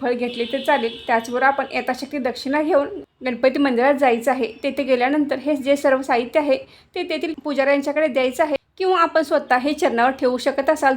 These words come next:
तर ते ठेवायचे आहे. त्यानंतर आपण गणपती बाप्पांना नमस्कार करायचा आहे आणि मनोमन आपली जी काही समस्या आहे, जी काही अडचण आहे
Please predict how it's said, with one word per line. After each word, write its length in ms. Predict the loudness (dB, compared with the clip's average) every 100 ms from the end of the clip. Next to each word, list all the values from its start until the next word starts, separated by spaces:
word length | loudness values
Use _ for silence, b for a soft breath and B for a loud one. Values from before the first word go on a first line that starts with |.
| 2
तर 100 | 0
ते 80 | -2
ठेवायचे 480 | -2 0 2 0 0
आहे. 120 | -2 -4 B B _ _
त्यानंतर 380 | -4 0 -2 0
आपण 380 | 0 0 -2 0
गणपती 340 | -2 0 -2
बाप्पांना 500 | 2 2 2 2 2
नमस्कार 360 | 0 -2 0 0
करायचा 420 | 2 2 4 2
आहे 200 | 2 0 -6 _
आणि 180 | -8 -6
मनोमन 480 | -4 -4 -4 -4 -4
आपली 300 | -6 -4 -6
जी 200 | -4 -4
काही 220 | -2 -2
समस्या 440 | -2 -2 -2 0
आहे, 120 | -2 -2
जी 220 | -6 -4
काही 220 | -2 0
अडचण 340 | -2 -2 -2
आहे 180 | -2 -2